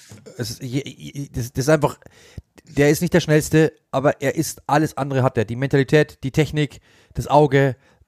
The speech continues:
ähm, die Ment-, das ist unglaublich. Das ist wirklich, ähm, es ist wirklich unglaublich, dem einfach zuzusehen. Auch so kleine Pässe einfach nur, wo du dir denkst, irgendwie so, ja, ist einfach nur der nächste Mann. Selbst da hat er noch einen Winkel drin, wo du dir denkst, ah, okay, der Verteidiger kann nicht drankommen. Es ist einfach bombastisch.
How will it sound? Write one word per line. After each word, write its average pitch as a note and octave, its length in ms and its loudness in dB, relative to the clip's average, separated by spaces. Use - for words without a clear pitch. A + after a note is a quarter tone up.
ähm, B2 480 -4
die B2 120 -8
Ment-, C3+ 280 -2
das B2 140 -2
ist - 160 -6
unglaublich. B2 720 0
Das A#2+ 100 0
ist C3 120 2
wirklich, - 400 -2
ähm, A#2 400 0
es A2+ 160 -6
ist B2 140 -6
wirklich - 260 -8
unglaublich, A2 460 0
dem C3+ 220 -4
einfach B2+ 180 -2
zuzusehen. C#3 480 -4
Auch D3 120 2
so - 100 -4
kleine G#3+ 260 4
Pässe F#3+ 260 2
einfach G#2+ 160 -2
nur, G2+ 260 -2
wo - 80 -6
du C3+ 80 0
dir C3+ 80 2
denkst, D3 260 0
irgendwie C#3+ 140 -4
so, C3 80 -2
ja, D3 100 4
ist D3 120 0
einfach C#3 120 -2
nur C#3+ 80 -4
der C3+ 120 0
nächste C#3+ 240 -2
Mann. C#3 240 0
Selbst - 300 -4
da C#3 220 6
hat C3+ 100 2
er C#3 60 0
noch B2+ 100 -2
einen C3 160 -4
Winkel D3 220 -4
drin, C#3 200 -2
wo C3 80 0
du B2+ 60 -2
dir B2+ 80 0
denkst, C3 300 -2
ah, A#2 140 4
okay, C3 180 2
der B2 80 2
Verteidiger B2 320 -2
kann C3 180 -2
nicht B2+ 160 -8
drankommen. A#2+ 380 -2
Es - 100 -10
ist A#2 80 -8
einfach G#2+ 240 -6
bombastisch. - 720 -4